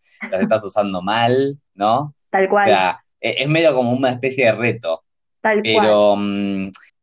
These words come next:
Speaker 1: como carta, como carta del día a mí me gusta, porque me hace sentir, me, me, me da como un,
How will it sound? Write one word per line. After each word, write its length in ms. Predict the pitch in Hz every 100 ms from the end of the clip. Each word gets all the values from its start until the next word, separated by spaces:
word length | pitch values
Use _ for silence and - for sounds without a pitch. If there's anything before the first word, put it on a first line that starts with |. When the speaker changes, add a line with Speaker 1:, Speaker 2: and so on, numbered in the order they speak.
| _
Speaker 1:
como 180 | 143
carta, 340 | 147 208 233 -
como 160 | - 147
carta 220 | 170 202
del 140 | 208 165
día 120 | 208
a 40 |
mí 100 | 196
me 80 | 190
gusta, 480 | 165 143 120 92 - _
porque 280 | 113 113 120
me 100 | 135
hace 160 | 165
sentir, 460 | 170 151 143 156 151 _
me, 200 | 123 120
me, 280 | 120 123 120
me 100 | 120
da 120 | 143
como 160 | 165 151
un, 920 | 147 151 151 147 143 139 135 127